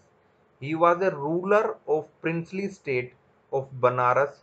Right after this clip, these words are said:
from seventeen eighty-one to seventeen ninety-four under the British rule. We identified the portrait with the help of his turban and jewelry wearing style. This painting seems to be executed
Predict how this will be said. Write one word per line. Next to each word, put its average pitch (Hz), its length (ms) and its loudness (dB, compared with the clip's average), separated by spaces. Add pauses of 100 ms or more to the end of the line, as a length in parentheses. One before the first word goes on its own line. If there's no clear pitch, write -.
(140)
from 139 400 -2
seventeen 165 760 -4
eighty-one 143 680 -4
to 139 200 -12 (520)
seventeen 165 640 0
ninety-four 120 720 -6 (460)
under 156 320 2
the 165 180 2
British 139 460 -4
rule. 104 260 -6 (500)
We 185 220 -6 (100)
identified 185 920 -2
the 170 80 2
portrait 131 680 -6 (400)
with 135 220 -10
the 151 100 4
help 139 380 -2
of 156 140 0
his 151 280 -12
turban 131 500 4 (280)
and 135 200 -6
jewelry 143 480 0
wearing 123 360 0
style. - 340 -6 (580)
This 180 200 0 (120)
painting 196 480 0
seems 165 460 -8
to 156 160 -8
be 135 160 -4
executed 120 720 -8